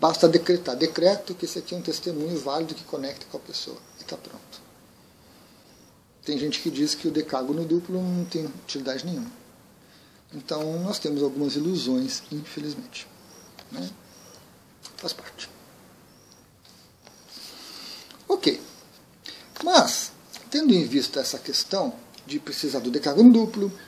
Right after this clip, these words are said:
de ter que a cada setenta e duas horas materializar o testemunho de novo, algumas pessoas começaram a buscar caminhos. Nós temos aí,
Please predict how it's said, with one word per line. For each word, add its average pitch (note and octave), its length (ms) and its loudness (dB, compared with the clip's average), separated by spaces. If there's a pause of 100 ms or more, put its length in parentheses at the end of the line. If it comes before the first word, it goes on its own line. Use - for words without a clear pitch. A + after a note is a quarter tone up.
(220)
de C3 60 -12
ter D3 160 -4
que D#3 100 -2
a - 20 -2
cada C#3+ 160 -4
setenta C#3 300 -6
e E3 40 0
duas C3+ 300 0
horas C3 580 -2 (640)
materializar C#3+ 600 2
o B2+ 40 2
testemunho F3 460 -2
de F3 100 2
novo, A3 480 8 (600)
algumas G#3 300 2
pessoas F#3+ 340 4
começaram F3+ 340 4
a F3 40 4
buscar E3+ 520 -4
caminhos. - 580 -2 (840)
Nós G4+ 240 0
temos F#3 320 2
aí, D3+ 560 4